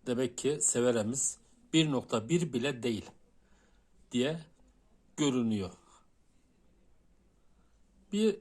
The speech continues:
bant değiştirelim. Değiştirdiğimiz bantta severemizi yine görelim. Yine burayı beş yaptık. On kü-, kilohertz atlama yaptık. S T R'ye tıkladık.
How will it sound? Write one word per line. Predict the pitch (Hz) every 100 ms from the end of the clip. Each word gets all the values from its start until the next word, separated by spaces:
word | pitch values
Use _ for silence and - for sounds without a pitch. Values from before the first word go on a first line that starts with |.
| -
bant | 160 180 180 131
değiştirelim. | 110 - 113 110 139 - _ _ - _ _
Değiştirdiğimiz | 170 165 - 165 170 160
bantta | 127 104 - 143 147
severemizi | - 196 135 104 123 175
yine | 175 110
görelim. | 95 85 82 - _ _ _ _ _ _ _ - _ _ _ _ _ _ _ -
Yine | 151 139
burayı | 120 110 98 110
beş | 135 -
yaptık. | 156 147 - 156 - - _ _ _ _ _ _ _ -
On | 151 139
kü-, | 160 - - 160 - _ -
kilohertz | - 143 139 135 - - - -
atlama | 139 135 147 135 147
yaptık. | 147 - 160 - - - - - -
S | - - 160 147
T | 139
R'ye | 117 107
tıkladık. | - 175 - 160 165 165